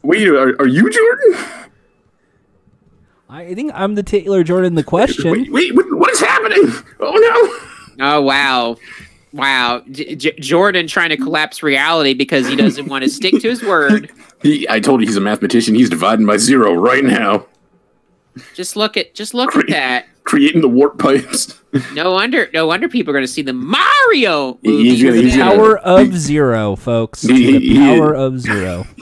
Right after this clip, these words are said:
Speaker 1: He's creating a wormhole by just, like, fighting against reality and splitting himself into two.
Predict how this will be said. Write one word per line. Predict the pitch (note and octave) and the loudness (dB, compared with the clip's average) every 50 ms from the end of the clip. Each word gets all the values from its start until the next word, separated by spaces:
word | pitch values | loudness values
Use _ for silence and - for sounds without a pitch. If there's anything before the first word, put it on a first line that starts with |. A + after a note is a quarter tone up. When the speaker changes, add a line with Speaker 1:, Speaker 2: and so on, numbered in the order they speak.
| - | -6
Speaker 1:
He's | - G3 F3+ D#3+ C#3+ C#3+ D#3 C#3+ - | -2 0 4 4 6 6 4 2 2
creating | - D#3+ D#3 D#3 D3 C3+ C3 | 2 2 2 4 2 2 2
a | C3 | 2
wormhole | C3+ A2+ A2 B2 C3 A#2+ F#2+ - C#3+ B2 B2 B2 - - - - A2+ | 2 2 2 2 2 0 0 0 0 2 0 0 -2 -6 -8 -6 -4
by | G2 A2 | -2 -2
just, | G#2+ A2+ A2+ - - - - - - - - - - - | -2 -2 -4 -4 -6 -10 -12 -12 -12 -14 -14 -14 -6 -4
like, | - E3+ B2 G2+ - - | -2 -2 -2 -4 -8 -6
fighting | - - B2+ B2 - - | -4 -2 -2 0 0 0
against | A#2+ G#2+ A#2+ B2 - - | 0 0 0 0 0 -2
reality | G2+ A2+ A#2+ G#2 G2 G2+ G#2+ A2 A2 A#2 A#2+ A#2+ | -2 -2 -2 -2 -2 -2 0 0 2 4 4 4
and | A2 G2 G2+ A2 A2+ A#2 | 2 2 0 -2 -4 -6
splitting | - - - - - - - A#2+ A#2+ A2+ | -8 -8 -8 -8 -8 -4 -2 -2 0 0
himself | A#2 A2 - - A2 A2 A2+ | 0 0 0 0 -2 0 0
into | G#2 G2+ G2+ | 0 -2 -2
two. | - - A2 G#2+ A#2 A#2+ B2+ - | 0 2 2 4 4 4 2 0